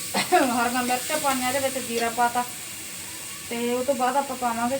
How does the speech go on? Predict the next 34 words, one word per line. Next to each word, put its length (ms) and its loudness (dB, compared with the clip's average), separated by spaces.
ਚੌਲ। 380 2
ਜਿਵੇਂ 220 0
ਆਪਾਂ 180 -2
ਦੂਜਾ 300 2
ਤੜਕਾ 360 -4
ਲਾਉਂਦੇ 320 -2
ਆ 60 0
ਨਾ 160 -2
ਸਬਜ਼ੀ 320 -4
ਨੂੰ, 120 -6
ਤੇ 100 -6
ਉਵੇਂ 240 2
ਹੀ 60 0
ਆਪਾਂ 220 -2
ਇਹ 120 -4
ਤੜਕਾ 400 -2
ਲਾਈਦਾ 380 -2
ਵਾ। 160 -2
ਜਿਵੇਂ 220 -6
ਆਪਾਂ 180 -8
ਮੂੰਗੀ 320 -2
ਦੀ 120 -4
ਦਾਲ 260 0
ਵੀ 100 0
ਮੈਂ 160 2
ਤਾਂ 120 -4
ਤੜਕਾ 340 -2
ਲਾ 120 2
ਕੇ 140 -4
ਬਣਾਉਣੀ 320 -4
ਹੁੰਦੀ 240 -2
ਆ, 60 -2
ਬਾਅਦ 300 0
'ਚ 40 -10